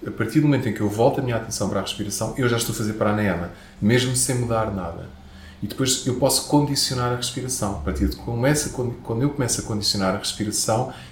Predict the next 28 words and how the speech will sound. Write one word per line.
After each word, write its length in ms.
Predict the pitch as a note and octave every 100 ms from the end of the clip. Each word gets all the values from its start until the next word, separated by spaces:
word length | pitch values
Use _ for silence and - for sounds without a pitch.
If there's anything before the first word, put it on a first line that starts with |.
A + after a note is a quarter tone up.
| -
eu 100 | A#2+
já 160 | B2 B2
começo 240 | B2+ B2
a 40 | A#2+
usar 180 | A#2+
certos 340 | A#2 A#2+ A#2 -
mecanismos. 640 | A#2 B2 G#2 F2+ F#2 F2+
Portanto, 220 | - F#2
eu 80 | F#2+
já 80 | G2+
estou 160 | G2+ -
a 20 |
fazer 260 | A2 A2+
os 160 | A#2 -
tais 560 | - G2+ G2+ - - - - - G#2+
exercícios, 1000 | G2 G2 - G#2+ G2 - G2+ G2+ - - - - -
eh, 140 | G#2
de 140 | F#2
pranayama. 640 | - G2+ G2 G2+ F2+ F2 E2+ - -
Isso 160 | C3 C3
depois 180 | - C#3+
pode 240 | D3 C#3+
ser 160 | - C3
usado 400 | B2 A#2+ F2+ D#2+
sentado, 880 | - - - - F#2+ - A#2 D#3+ E3+ -
numa 140 | G#2+
postura 400 | G2+ - G#2 F#2+
sentada, 680 | F#2 F#2 F2+ F#2 A2+ A#2